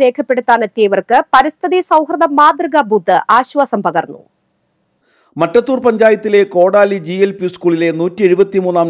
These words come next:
Speaker 2: നമ്പർ ബൂത്താണ് പരിസ്ഥിതി സൗഹൃദ മാതൃക ബൂത്താക്കി സജ്ജീകരിച്ചത്.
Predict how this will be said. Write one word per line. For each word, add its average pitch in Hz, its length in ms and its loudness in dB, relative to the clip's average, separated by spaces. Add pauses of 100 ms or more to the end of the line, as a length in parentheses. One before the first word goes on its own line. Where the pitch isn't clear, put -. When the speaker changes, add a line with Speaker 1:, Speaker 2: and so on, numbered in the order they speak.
Speaker 2:
നമ്പർ 156 300 -2
ബൂത്താണ് 147 420 0 (520)
പരിസ്ഥിതി 196 460 -2 (140)
സൗഹൃദ 175 360 2 (100)
മാതൃക 151 420 0 (120)
ബൂത്താക്കി 160 520 -2
സജ്ജീകരിച്ചത്. 123 720 -4